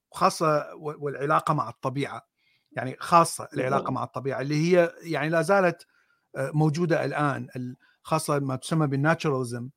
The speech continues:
Speaker 1: آه، و-، وحركة موجودة بال-، بال-، بالغرب الآن، آه، قوية جدا، هي ال-، ال-، العودة إلى ال-،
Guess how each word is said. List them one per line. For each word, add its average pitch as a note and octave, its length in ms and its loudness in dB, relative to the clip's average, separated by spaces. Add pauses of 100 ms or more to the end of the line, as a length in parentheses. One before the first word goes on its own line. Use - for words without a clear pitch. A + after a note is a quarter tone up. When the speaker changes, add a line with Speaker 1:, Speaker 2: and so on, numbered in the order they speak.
(500)
Speaker 1:
آه، B2 460 -6
و-، C3 320 -4
وحركة D3+ 400 2
موجودة C#3+ 380 4
بال-، B2 320 -4
بال-، A#2+ 640 -8 (320)
بالغرب C#3+ 480 6
الآن، C#3+ 460 2 (600)
آه، D#3 120 -10 (100)
قوية D#3 320 10
جدا، D3 420 2
هي C#3 340 2
ال-، D3 220 -4
ال-، C3+ 140 -8 (320)
العودة D3+ 500 6
إلى C#3 420 0
ال-، B2+ 160 -8